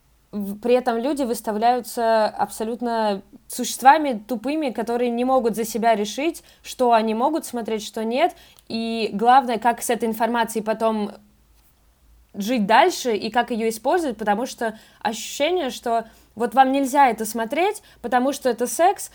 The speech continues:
и потом вы пойдёте и будете им заниматься везде, при всех, при детях, вообще при пожилых. Нельзя так делать. Вы вот, как будто люди воспринимаются как существа, которые прямолинейно увидел и пошёл это делать.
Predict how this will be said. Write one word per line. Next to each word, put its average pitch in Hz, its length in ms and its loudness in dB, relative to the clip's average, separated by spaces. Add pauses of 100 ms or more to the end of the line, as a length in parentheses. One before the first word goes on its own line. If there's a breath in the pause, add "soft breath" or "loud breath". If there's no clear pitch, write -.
(140 loud breath)
и 269 100 -4
потом 262 300 0
вы 254 100 0
пойдёте 233 640 0 (100)
и 240 100 -4
будете 262 360 0
им 233 60 0
заниматься 254 520 0
везде, 240 560 2 (180 loud breath)
при 240 140 0
всех, 311 400 0
при 240 180 0
детях, 254 580 0
вообще 226 360 2
при 226 200 -2
пожилых. 254 600 0
Нельзя 254 540 0
так 185 220 -4
делать. 170 360 -2
Вы 285 180 0
вот, - 300 0 (220 loud breath)
как 262 160 2
будто 269 240 2
люди 339 240 2
воспринимаются 254 680 -2
как 247 160 -4
существа, 320 320 0
которые 269 320 0
прямолинейно 285 600 0
увидел 294 420 2
и - 120 -6
пошёл 285 440 0
это 240 120 -8
делать. 202 460 0